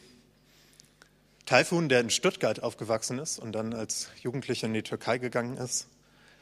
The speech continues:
hat abends noch stundenlang bis spät in die Nacht mit uns auf der Terrasse gesessen und Tee getrunken, Spiele gespielt. Und morgens, wenn wir schlaftrunken runtergekommen sind,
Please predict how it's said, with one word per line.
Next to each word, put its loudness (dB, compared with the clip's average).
hat 2
abends 2
noch 2
stundenlang 0
bis -2
spät 0
in -4
die 2
Nacht -2
mit -2
uns -6
auf -8
der -2
Terrasse 0
gesessen -4
und -6
Tee 2
getrunken, -4
Spiele -4
gespielt. -4
Und -2
morgens, 4
wenn 4
wir 4
schlaftrunken 0
runtergekommen 2
sind, -4